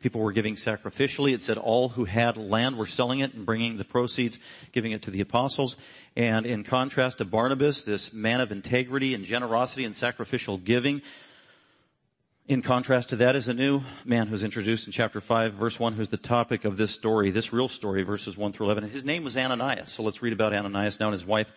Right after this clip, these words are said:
Sapphira. But, but, contrast, but in contrast to Barnabas, the godly man who gave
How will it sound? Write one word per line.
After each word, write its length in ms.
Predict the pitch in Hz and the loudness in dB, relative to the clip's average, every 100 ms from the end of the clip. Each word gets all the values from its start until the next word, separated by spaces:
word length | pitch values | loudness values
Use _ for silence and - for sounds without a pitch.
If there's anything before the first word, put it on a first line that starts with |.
| - _ _ _ _ _ _ _ _ _ _ _ | -20 _ _ _ _ _ _ _ _ _ _ _
Sapphira. 440 | - 107 120 110 | -6 2 2 4
But, 320 | 101 131 135 98 | 2 0 2 6
but, 400 | 170 151 - - | 8 6 0 2
contrast, 460 | 160 165 156 123 | 2 4 2 4
but 160 | - 190 | 6 6
in 140 | 170 | 6
contrast 720 | 151 214 311 320 247 202 208 - | 6 8 8 6 8 8 8 4
to 200 | 208 190 | 6 6
Barnabas, 800 | 117 165 277 311 139 - - - _ _ _ _ _ _ _ _ _ _ _ _ _ _ _ _ - | 10 10 10 8 4 -2 -8 -8 _ _ _ _ _ _ _ _ _ _ _ _ _ _ _ _ -2
the 80 | 135 | 6
godly 440 | 156 185 226 190 | 10 10 8 6
man 220 | 156 151 | 6 4
who 220 | 143 156 | 4 2
gave 600 | 123 123 165 180 117 82 | 6 6 8 8 4 -4